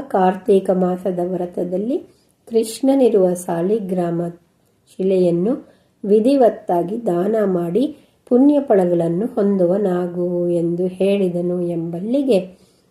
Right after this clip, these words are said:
ಕಾರ್ತೀಕ ಪುರಾಣದ ಹನ್ನೆರಡನೇ ಅಧ್ಯಾಯವು ಸಂಪೂರ್ಣವಾಯಿತು. ನಾಳೆ ಅಧ್ಯಾಯ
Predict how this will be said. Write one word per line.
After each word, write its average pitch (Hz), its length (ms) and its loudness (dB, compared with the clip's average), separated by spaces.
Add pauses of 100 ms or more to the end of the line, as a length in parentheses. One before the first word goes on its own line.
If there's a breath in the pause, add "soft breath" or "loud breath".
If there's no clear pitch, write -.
(220 soft breath)
ಕಾರ್ತೀಕ 180 580 -6
ಪುರಾಣದ 196 600 -2 (580 loud breath)
ಹನ್ನೆರಡನೇ 190 720 0
ಅಧ್ಯಾಯವು 180 720 -4
ಸಂಪೂರ್ಣವಾಯಿತು. 180 1700 -6
ನಾಳೆ 175 300 -4 (640 soft breath)
ಅಧ್ಯಾಯ 175 520 -6